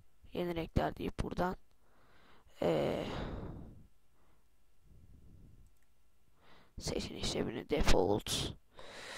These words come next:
diyelim. İşte beyaz oldu. Değiştirin. Şöyle pembe. Gidin. <laughs> Biraz yırtak oldu ama olsun. E, işte bu kadar arkadaşlar. Oyuna girdiniz mi oynarsınız. Ben şimdi giremiyorum. Bilgisayarım çok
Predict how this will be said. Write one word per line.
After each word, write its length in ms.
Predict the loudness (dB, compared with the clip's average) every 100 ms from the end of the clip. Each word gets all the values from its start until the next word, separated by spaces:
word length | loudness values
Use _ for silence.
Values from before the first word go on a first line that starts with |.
| -8 -8 -8 -8 -2
diyelim. 500 | 6 6 8 4 4 2
İşte 320 | 6 8 8 8
beyaz 340 | 8 8 6
oldu. 340 | 4 4 2 2
Değiştirin. 600 | 2 2 0 -2 -4 -6 -12 -20 -20 -20 -20 -20 -20 -20 -20 -18 -20 -20 -20 -20 -20 -6
Şöyle 380 | 4 8 8 6
pembe. 520 | 6 4 4 2 0 -2 -12 -20 -20 -20 -20 -20 -20 -20 -20 -6
Gidin. 220 | 2 12
<laughs> 1400 | 12 12 8 -2 -8 -12 -18 -18 -18 -18 -20 -20 -20 -4
Biraz 260 | 2 4 4
yırtak 320 | 2 2 4
oldu 220 | 4 4
ama 200 | 2 0 2 2
olsun. 300 | 2 0 -4 -18 -20 -20 -20 -20 -20 -20 -18 -4
E, 120 | -2 4
işte 320 | 6 10 8
bu 60 | 8
kadar 280 | 8 10 8
arkadaşlar. 520 | 4 -2 -2 -2 2
Oyuna 280 | 4 6 6
girdiniz 460 | 4 2 2 2
mi 60 | 6
oynarsınız. 560 | 6 6 2 0 6 8
Ben 100 | 8
şimdi 300 | 4 0 2
giremiyorum. 540 | 4 6 6 6 4
Bilgisayarım 440 | 0 2 4 2
çok 200 | 4 2